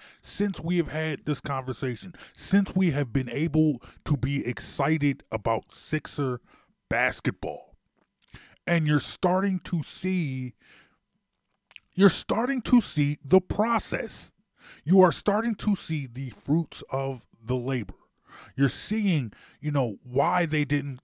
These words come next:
go out there and break the bank and get some middle of the road free agent that wasn't going to be, that, that wasn't going to be a long-term solution. And you're, you're, you're seeing what they,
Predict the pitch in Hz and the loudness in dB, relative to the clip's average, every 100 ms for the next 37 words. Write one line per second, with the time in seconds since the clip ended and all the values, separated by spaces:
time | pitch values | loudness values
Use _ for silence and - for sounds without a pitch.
0 | - 135 139 127 - 131 123 120 113 101 | -2 2 2 2 -2 -2 -2 -2 -8 -4
1 | 123 127 - 107 107 117 104 117 107 123 | -4 -4 -8 -8 -6 -8 -8 -10 -10 -10
2 | - 120 107 113 135 131 131 120 113 120 | -8 -8 -8 -4 -2 0 0 0 0 2
3 | 123 117 - 123 120 113 110 101 92 - | 2 0 -6 -6 -4 -4 -8 -10 -16 -18
4 | - - 113 107 160 139 147 123 127 120 | -20 -2 -2 2 0 0 -2 -2 -4 -4
5 | 113 123 120 - _ _ - 131 - _ | -6 -4 -6 -8 _ _ -6 -6 -6 _
6 | _ _ 117 101 139 170 160 - 135 139 | _ _ -2 0 0 0 -2 -4 -4 -4
7 | - 131 117 113 110 101 _ _ _ _ | -8 -10 -8 -8 -10 -12 _ _ _ _
8 | _ - - _ 113 104 117 139 139 - | _ -20 -20 _ -2 0 2 2 2 -4
9 | - 127 117 - 104 101 - - _ _ | -6 -4 -4 -4 -2 -2 -4 -16 _ _
10 | _ _ _ _ _ _ - - 127 123 | _ _ _ _ _ _ -20 -4 -2 0
11 | 117 135 120 123 117 180 165 147 - 131 | 0 0 -4 -4 -4 -2 0 0 0 -6